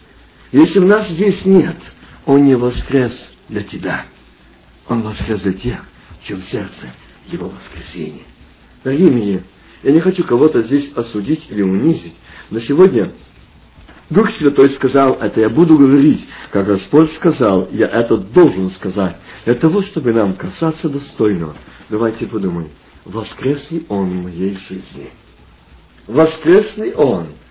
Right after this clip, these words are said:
Не думайте, что это один раз в году. Я буду говорить, воистину воскрес. Каждое утро – когда я поднимаюсь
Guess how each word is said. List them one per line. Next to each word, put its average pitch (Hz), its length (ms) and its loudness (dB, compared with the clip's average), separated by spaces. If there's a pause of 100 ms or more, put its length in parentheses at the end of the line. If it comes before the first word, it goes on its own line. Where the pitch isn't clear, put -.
(220)
Не 156 100 4
думайте, 151 380 4
что 110 220 -4
это 104 120 -2
один 107 400 -2
раз 123 220 -4
в 107 120 -18
году. 107 360 -4 (340)
Я 92 140 -8
буду 90 200 -2
говорить, 92 380 -2
воистину 95 520 -4
воскрес. 95 500 -10 (800)
Каждое 147 360 0
утро – 87 480 -4 (460)
когда 123 240 4
я 135 40 2
поднимаюсь 139 800 2